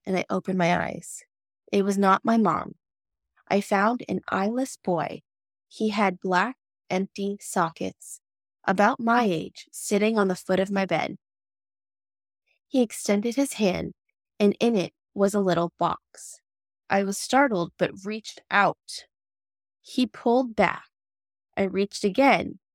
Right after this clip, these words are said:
and said, "Give it." Then I blinked, and when I reopened my eyes, he was gone. But I could still see the imprint where he'd sat on my bed. Fast forward five years.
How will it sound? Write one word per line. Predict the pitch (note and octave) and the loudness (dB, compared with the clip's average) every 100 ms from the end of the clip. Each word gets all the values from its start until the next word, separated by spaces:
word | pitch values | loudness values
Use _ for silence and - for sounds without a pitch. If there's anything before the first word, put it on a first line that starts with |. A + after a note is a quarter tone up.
| _ | _
and | G3 F#3+ | -2 0
said, | G3+ F3+ - | 0 -2 0
"Give | - E4 | 0 2
it." | - - _ _ _ _ _ _ _ _ - | 0 -4 _ _ _ _ _ _ _ _ -6
Then | F3+ G3 | 2 4
I | F3+ F#3+ | 4 2
blinked, | F#3+ A3+ B3 F#3 - - - _ _ _ _ _ - | -2 -2 0 -2 -8 -20 -20 _ _ _ _ _ 0
and | G#3+ G#3+ | 0 2
when | A#3 G#3 | 0 0
I | F#3+ | -2
reopened | F#3+ A#3 - G#3+ A3 G#3+ | -4 -6 -2 -2 -2 -4
my | G#3 G#3+ | -2 -4
eyes, | - F#3+ F#3 F#3 G3+ | -4 -6 -8 -8 -10
he | - G3 G3+ | -8 -6 -4
was | G3 | -2
gone. | - F#3 - - - _ _ _ _ _ _ _ _ _ _ _ | 2 2 0 -8 -14 _ _ _ _ _ _ _ _ _ _ _
But | G3+ | 4
I | G3 A3+ | 4 4
could | D4+ B3+ | -2 -2
still | - C#4+ | -2 -2
see | - A#3+ | -2 -4
the | A3 G#3+ | -2 0
imprint | - F4+ - D#3+ - | 4 4 4 -4 -6
where | - G3 | -8 -6
he'd | F#3 - | -8 -8
sat | - F#3 | -2 0
on | F#3+ | 2
my | G3+ | 0
bed. | G3+ G#3 - - _ _ _ _ _ _ _ _ _ _ - | 2 2 0 -4 _ _ _ _ _ _ _ _ _ _ 0
Fast | G#3+ D4 - | 2 2 -2
forward | A#3+ A3 A3 | -4 -2 -4
five | - F3+ F3+ G#3 | -2 0 0 0
years. | G3 - - - | -8 -10 -12 -16